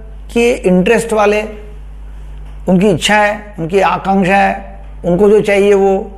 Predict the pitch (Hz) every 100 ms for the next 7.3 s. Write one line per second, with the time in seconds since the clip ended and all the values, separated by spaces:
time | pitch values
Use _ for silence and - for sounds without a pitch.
0 | - 175 190 180 190 202 180 190 190 -
1 | - - - 233 269 240 214 208 196 202
2 | 208 202 202 226 208 202 226 240 214 202
3 | 202 180 151 165 - - - 151 208 208
4 | 175 190 208 - 147 131 - - - 185
5 | 220 220 202 160 220 160 123 - - -
6 | - 220 196 226 254 220 240 - 208 214
7 | - - -